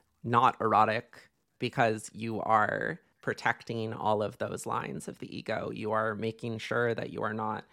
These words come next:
challenged or overwhelmed. But, like, for her, this limit consent then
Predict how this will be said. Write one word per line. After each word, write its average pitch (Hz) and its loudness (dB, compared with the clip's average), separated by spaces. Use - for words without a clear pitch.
challenged 120 -2
or 113 -2
overwhelmed. 110 -4
But, 123 2
like, 110 -2
for 117 0
her, 120 2
this 107 -4
limit 117 -4
consent 107 -10
then 85 -10